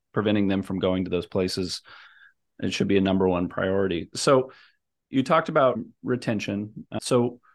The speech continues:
how do you speculate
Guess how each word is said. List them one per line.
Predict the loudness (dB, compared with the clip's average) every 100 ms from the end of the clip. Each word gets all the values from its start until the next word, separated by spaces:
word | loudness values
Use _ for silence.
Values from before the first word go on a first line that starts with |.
| _ _ _ _ _ _ _ _ -20 -20 _ _ _ _ _ _ _ _ _ -12
how | 0 2
do | 4
you | 4 4
speculate | 4 0 0 2 2 2